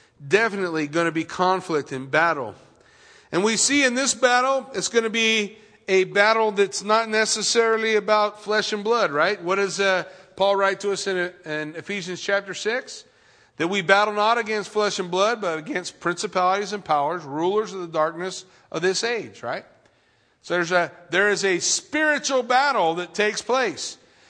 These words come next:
In Second Corinthians, aren't we told that the weapons of our warfare are not carnal? They're spiritual and mighty in God for the pulling down of strongholds. What do we got in Jericho? A stronghold, right?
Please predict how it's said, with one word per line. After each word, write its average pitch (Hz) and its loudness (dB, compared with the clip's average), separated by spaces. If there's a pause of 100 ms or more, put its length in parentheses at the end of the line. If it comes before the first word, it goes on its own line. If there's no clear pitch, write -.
(160)
In 220 0
Second 262 0
Corinthians, 247 -2
aren't 214 2
we 226 -6
told 240 0 (280)
that 185 0
the 170 -2
weapons 214 0
of 208 -2
our 190 2
warfare 226 2
are 190 -2
not 208 0
carnal? 220 -2 (920)
They're 175 0
spiritual 220 -2
and 165 -6
mighty 269 2
in 247 -2
God 202 2 (340)
for 170 -4
the 175 -4
pulling 214 0
down 202 2
of 175 -6
strongholds. 139 -2
What 156 -2
do 180 -4
we 180 -4
got 180 0 (280)
in 160 -6
Jericho? 202 0 (640)
A 120 -20
stronghold, 113 -2
right? 127 -4